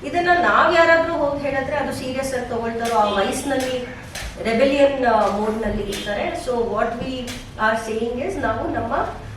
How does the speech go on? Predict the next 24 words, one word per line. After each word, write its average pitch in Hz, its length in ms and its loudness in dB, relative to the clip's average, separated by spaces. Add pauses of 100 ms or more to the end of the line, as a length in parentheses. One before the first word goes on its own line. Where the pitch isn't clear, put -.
(120)
ಅಂಗನವಾಡಿ 226 1000 0 (260)
ಆಶಾ 277 380 2
ಕಾರ್ಯಕರ್ತೆಯರು, 196 1000 -2
ಡಾಕ್ಟರ್ಸ್‌ನ 208 640 0 (260)
ಸ್ಕೂಲ್‌ಗಳಿಗೆ 269 600 -6
ಕಳಿಸ್ತೀವಿ. - 540 -4 (340)
ಕಳಿಸ್ಬಿಟ್ಟು 370 460 0
ಏನಾದ್ರೆ 262 600 0
ಏನಾಗತ್-, 214 760 -2
ಏನಾಗತ್ತೆ - 600 -2
ಅಂತ - 240 -6
ಡೈರೆಕ್ಟ್ - 560 2
ಆಗಿ 196 360 -4 (1120)
ಏನ್ 247 120 0
ಹೇಳ್ತಾರೆ, 185 320 0
"ದೂದ್ 254 320 -4
ಕಾ 269 100 2
ದೂದ್, 269 260 -4
ಪಾನಿ 233 300 2
ಕಾ 240 100 -2
ಪಾನಿ" 214 320 -2
ಅನ್ನೋ 196 200 0
ಹಾಗೆ 190 240 -4
ಹೇಳೋದು. - 420 -4